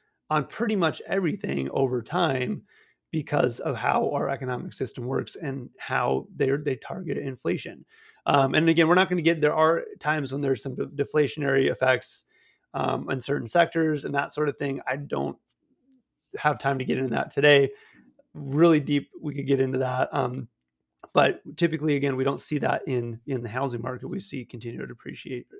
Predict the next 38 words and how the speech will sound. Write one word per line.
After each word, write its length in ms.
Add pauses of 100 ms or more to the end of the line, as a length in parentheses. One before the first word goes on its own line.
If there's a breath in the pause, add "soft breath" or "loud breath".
(100)
um, 440
um, 240
inflation, 580 (520 soft breath)
um, 200
in 120
that 200
sector. 320
So, 340 (440 loud breath)
um, 400 (800)
remember, 480
you 100
get 140
the 80
benefits 840 (260)
of 120
this. 200
And 100
so 220
this 180
is 120
a 60
really 260
big, 440 (160)
uh, 220
point 260
that 120
I 60
wanna 200
make 220
too. 220
So, 380 (460 soft breath)
um, 400
we 100
talked 220
about 180
this 220
with 140
in-, 360